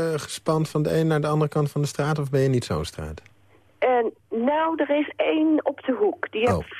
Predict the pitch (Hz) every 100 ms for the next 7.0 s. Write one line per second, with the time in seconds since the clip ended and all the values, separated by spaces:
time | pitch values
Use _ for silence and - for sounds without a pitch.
0 | - - 233 339 330 - 277 277 262 247
1 | 196 - 160 - - 139 - 147 127 127
2 | 107 104 127 123 110 262 311 87 - -
3 | 330 349 349 320 320 320 262 233 226 110
4 | 107 107 107 107 101 107 110 107 113 117
5 | 110 104 104 104 92 87 - - - -
6 | 370 - 135 175 262 262 254 254 247